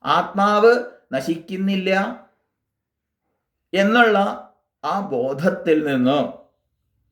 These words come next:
മറ്റെല്ലാം, ആത്മാവല്ലാത്തതൊക്കെ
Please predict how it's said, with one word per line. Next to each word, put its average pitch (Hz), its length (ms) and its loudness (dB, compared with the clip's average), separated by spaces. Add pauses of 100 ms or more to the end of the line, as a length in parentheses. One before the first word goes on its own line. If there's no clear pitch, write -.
(800)
മറ്റെല്ലാം, 202 920 2
ആത്മാവല്ലാത്തതൊക്കെ 196 1700 0